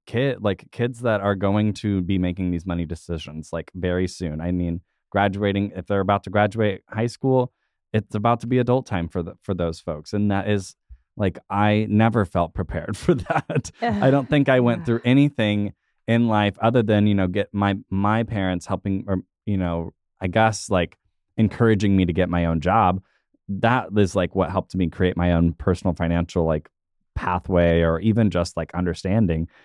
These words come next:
Speaker 1: And obviously that has grown over time just as, like, I have, um, had opportunities, but I, I just, it's so, I bet it was so fun to do that for those students and, and so relevant for them. 'Cause I took my personal financial literacy course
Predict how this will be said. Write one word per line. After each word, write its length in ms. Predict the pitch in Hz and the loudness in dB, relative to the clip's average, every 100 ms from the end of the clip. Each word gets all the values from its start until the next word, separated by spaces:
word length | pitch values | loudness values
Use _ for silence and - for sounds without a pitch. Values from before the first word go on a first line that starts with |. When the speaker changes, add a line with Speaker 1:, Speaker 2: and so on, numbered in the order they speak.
| _ _ | _ _
Speaker 1:
And 240 | 107 107 - - | 4 4 2 -2
obviously 500 | 98 110 107 - 98 | 0 2 0 0 0
that 180 | 92 90 | 2 0
has 120 | 85 | 0
grown 260 | 87 92 92 | 2 4 4
over 240 | 82 80 | 0 -4
time 360 | 80 107 117 101 | -2 0 2 2
just 180 | 92 90 | 2 0
as, 160 | 80 | -2
like, 240 | 78 76 _ _ _ _ - | -4 -6 _ _ _ _ -2
I 160 | 98 | 2
have, 340 | 98 90 80 - - | 4 2 0 -10 -2
um, 420 | 92 85 82 78 87 | 2 2 2 -2 -2
had 220 | 92 85 | 0 2
opportunities, 580 | 82 87 82 101 101 87 | 0 -2 0 2 2 2
but 140 | 87 | 0
I, 100 | 87 - | -2 -2
I 40 | |
just, 340 | 90 95 - - _ _ _ | -4 -4 -6 -14 _ _ _
it's 160 | 110 - | -4 -2
so, 340 | - 110 110 101 | 2 6 6 4
I 240 | 104 101 104 | 0 0 0
bet 160 | 120 | 2
it 40 | - | 2
was 140 | 95 | 0
so 260 | - 107 98 | 0 0 0
fun 400 | - 98 98 95 | 0 -2 0 -2
to 120 | - | -4
do 200 | 80 87 | -6 -4
that 200 | 85 - | -4 -6
for 80 | 92 | -6
those 180 | 82 80 | -6 -6
students 420 | - 87 92 90 | -6 -2 0 -2
and, 160 | 85 80 | -4 -4
and 160 | 87 82 | -6 -6
so 200 | - 92 | -2 -2
relevant 560 | 85 82 82 80 - _ | 0 -2 -4 -8 -12 _
for 100 | 87 | -4
them. 240 | 82 76 | -2 -4
'Cause 220 | 73 95 - - | -2 -4 -4 -2
I 160 | 117 | -2
took 240 | 120 135 127 | 0 -2 0
my 240 | 104 101 - - | 0 0 -2 -2
personal 320 | 113 - 123 | 0 0 0
financial 400 | 131 135 131 131 | 2 2 2 0
literacy 340 | 131 131 - | 0 0 -6
course 420 | - 135 131 131 | 0 2 2 -2